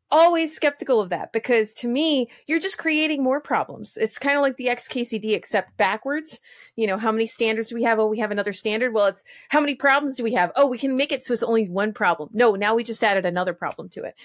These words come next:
Uh, so I'm, I'm always a little worried about that, 'cause to me, it's more about, we're abstracting away so many layers as we, as we move into containerization and things like that. As we've,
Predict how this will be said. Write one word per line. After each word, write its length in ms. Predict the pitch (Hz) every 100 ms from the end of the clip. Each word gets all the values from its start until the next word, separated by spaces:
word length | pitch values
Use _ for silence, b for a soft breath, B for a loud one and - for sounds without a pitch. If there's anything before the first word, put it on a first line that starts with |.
| B B B B
Uh, 460 | 233 226 202 175 175 185 _ _ - - 233
so 440 | - 254 233 226 -
I'm, 300 | 226 226 220 - _ -
I'm 180 | 220
always 280 | 254 339 427
a 40 | 277
little 220 | 269 233
worried 340 | 196 226 285
about 260 | 302 294 294
that, 180 | 285 277
'cause 160 | 226
to 160 | - 233
me, 240 | 247 311
it's 180 | 214 -
more 320 | 214 226 294
about, 600 | 233 185 180 180 - - - _ -
we're 240 | 226 226 208
abstracting 800 | 220 - - 262 392 403 277
away 420 | 214 196 226 214 185
so 300 | - 226 220
many 260 | 220 196
layers 680 | 175 170 180 170 147 120 185
as 140 | 170
we, 160 | 185 - -
as 140 | 170
we 120 | 165
move 180 | 165 208
into 200 | 208 180
containerization 920 | 160 170 165 147 151 240 233 220 196 180
and 100 | 165
things 220 | 170 156
like 160 | 143
that. 300 | - 220 214 - B B B B B -
As 200 | 220 190
we've, 240 | 190 170